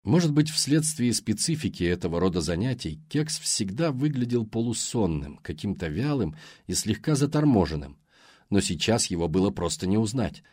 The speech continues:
Дёрганный, нервный, глаза бегают, язык то и дело облизывает сухие губы. Вроде бы не под дозой, но зрелище странное и даже тревожное. «Нормально всё у тебя?» — осторожно поинтересовался Макс. «Блин, сосед,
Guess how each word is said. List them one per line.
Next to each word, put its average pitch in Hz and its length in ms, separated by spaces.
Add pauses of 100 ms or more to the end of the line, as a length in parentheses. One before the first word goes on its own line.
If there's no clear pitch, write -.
(140)
Дёрганный, 85 580
нервный, 90 500
глаза 85 360
бегают, 85 500
язык 92 440
то 120 100
и 101 100
дело 147 340
облизывает 156 580
сухие 139 440
губы. 120 400 (840)
Вроде 87 360
бы 95 120
не 104 120
под 123 240
дозой, 87 460 (140)
но 90 180
зрелище 104 520
странное 113 680 (440)
и 107 100
даже 101 280
тревожное. 73 640 (1040)
«Нормально 104 500
всё 147 180
у 92 60
тебя?» — 92 340 (120)
осторожно 90 520
поинтересовался 92 800
Макс. 76 320 (380)
«Блин, 101 420
сосед, 98 520